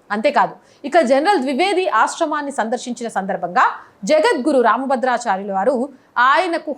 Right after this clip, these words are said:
హనుమంతుడి మంత్రాన్ని దీక్షగా ఇచ్చారు. ఈ మంత్రం ద్వారానే హనుమంతుడు లంకను జయించారని పేర్కొన్నారు. ఆశ్రమంలోని సాధువులు, వేద విద్యార్థులతో ఆర్మీ చీఫ్ సంభాషించారు.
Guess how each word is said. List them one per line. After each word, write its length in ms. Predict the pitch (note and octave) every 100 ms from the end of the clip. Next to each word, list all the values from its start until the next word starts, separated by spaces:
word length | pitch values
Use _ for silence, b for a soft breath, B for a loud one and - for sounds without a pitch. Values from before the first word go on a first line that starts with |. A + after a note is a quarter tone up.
| G#3+
హనుమంతుడి 580 | A#3 F#4 A4+ A4 G#4+ F4
మంత్రాన్ని 500 | C#4+ C4 B3+ A#3+ A#3+
దీక్షగా 480 | A3+ A3 - A#3+
ఇచ్చారు. 460 | G#3+ - A3 G#3+ D4 B3
ఈ 160 | D4+
మంత్రం 400 | C#4 A#3 A3+ G#3+
ద్వారానే 460 | F#3+ F#3+ F#3 G#3+ A#3+
హనుమంతుడు 480 | G#3 C#4 D4 D4 -
లంకను 380 | A#3+ A3 C#4+ F4+
జయించారని 600 | A#3 A3+ G#3+ G#3 G3 G3
పేర్కొన్నారు. 600 | F#3+ F3+ E3+ F3+ F3 F3 - b b -
ఆశ్రమంలోని 680 | B3 - D4 B3+ A#3+ A3+ G3+
సాధువులు, 560 | - G3+ B3 D4 D#4
వేద 360 | G4 G#3+ B3+ D4
విద్యార్థులతో 760 | A#3+ G#3 G3+ A#3 G#3 G#3 - -
ఆర్మీ 360 | G3+ A3+ A#3 A3+
చీఫ్ 360 | - E4+ F4
సంభాషించారు. 880 | G#3 F#3 F#3+ G3+ G3+ F#3 F#3+ F#3 F#3+